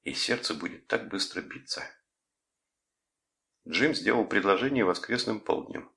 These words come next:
Он спланировал это ещё несколько недель тому назад.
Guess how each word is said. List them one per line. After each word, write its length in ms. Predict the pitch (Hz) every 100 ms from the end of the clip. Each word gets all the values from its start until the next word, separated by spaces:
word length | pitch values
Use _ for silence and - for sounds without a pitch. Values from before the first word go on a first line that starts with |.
| _ _ _ _ _ _ _ _
Он 160 | 92 92
спланировал 640 | - 82 76 123 110 78
это 160 | 76 -
ещё 240 | - 123
несколько 460 | - - - - -
недель 340 | 65 82 -
тому 240 | 73 -
назад. 560 | 87 95 90 - -